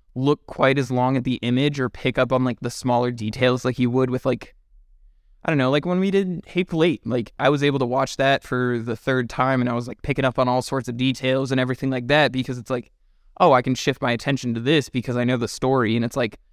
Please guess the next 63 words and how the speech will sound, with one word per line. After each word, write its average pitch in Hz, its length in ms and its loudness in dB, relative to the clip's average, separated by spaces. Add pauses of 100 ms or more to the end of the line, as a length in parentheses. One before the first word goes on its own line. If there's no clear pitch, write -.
(220)
when 143 120 0
I'm 135 80 2
trying 135 340 2
to 123 520 -2 (920)
figure 147 240 4
out 135 100 6
what 131 140 -2
the 127 80 -2
story 131 520 0
is, 127 460 -2
listen 139 320 -2
to 117 100 0
all 131 200 2
of 120 100 -4
what 120 120 -4
they're 120 120 -2
saying 135 380 0
and 123 80 0
all 120 140 -2
of 117 100 -6
the 120 60 -8
dialogue, 127 580 2
as 113 100 -6
well 135 200 2
as 127 120 0
see 139 220 -2
the 131 180 2
image 139 220 2
for - 120 -4
the 120 100 0
first 127 300 -4
time. 135 280 0
And 127 80 -2
it's 123 100 -8
like, 123 180 -6 (120)
dude, 135 200 0
this 135 160 -2
is - 100 -10
tough. - 320 -4
I 131 80 0
mean, 135 180 2
granted, 127 340 0
this 113 180 -6
is, 120 100 -8
like, - 180 -2
my 123 100 -6
third 127 280 -2
or 120 40 -2
fourth 123 280 -6
time 123 220 0
watching 131 360 -2
it, 156 160 0
but 135 80 -4
it's 113 100 -8
like, 117 280 -4 (420)
I - 60 -4
still 151 240 -2
don't 143 180 -6
have 190 200 0
a 190 60 -4
full 202 200 -4
grasp 202 400 -4
of 185 160 -6